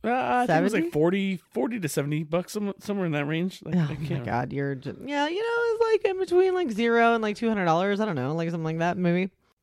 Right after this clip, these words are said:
Speaker 1: Yeah.
Speaker 2: Are you even trying? Are you even trying to recall information?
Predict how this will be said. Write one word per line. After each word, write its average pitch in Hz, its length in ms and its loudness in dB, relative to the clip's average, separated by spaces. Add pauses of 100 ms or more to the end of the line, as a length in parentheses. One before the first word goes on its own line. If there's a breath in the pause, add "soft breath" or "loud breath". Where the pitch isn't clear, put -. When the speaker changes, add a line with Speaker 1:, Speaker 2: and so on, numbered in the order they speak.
Speaker 1:
Yeah. - 100 0
Speaker 2:
Are 214 60 4
you 302 100 8
even 359 140 4
trying? 180 560 -2
Are - 480 -14
you 294 40 -2
even 240 120 -2
trying 170 440 -4
to 196 80 0
recall 190 460 0
information? 214 680 -4